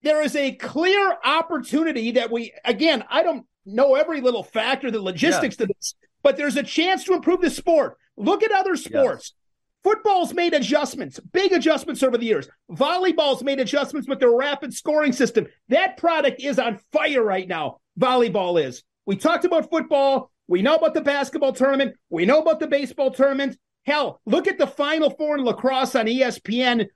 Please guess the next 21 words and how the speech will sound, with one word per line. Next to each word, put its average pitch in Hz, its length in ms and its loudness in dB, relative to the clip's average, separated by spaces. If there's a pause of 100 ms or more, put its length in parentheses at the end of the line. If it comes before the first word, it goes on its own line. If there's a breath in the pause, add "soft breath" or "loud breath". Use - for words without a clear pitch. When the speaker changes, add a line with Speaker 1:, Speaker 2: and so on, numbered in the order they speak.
(120)
Speaker 1:
uh, 214 100 4 (120)
uh, 214 180 -2
Memorial 247 440 2
Day 233 160 0
weekend. 208 500 -4 (140)
They 262 320 0
own 311 280 2
it. 202 240 -4
It's 254 200 -6
like, 294 240 0 (760)
it's 277 200 -2
pretty 403 360 2
clear 392 400 2
to 330 100 2
see 254 540 0 (100)
that 262 140 4
a 247 140 2
team 359 360 2
aspect 311 760 -2 (400)
is 240 340 0 (140)
needed. 220 580 0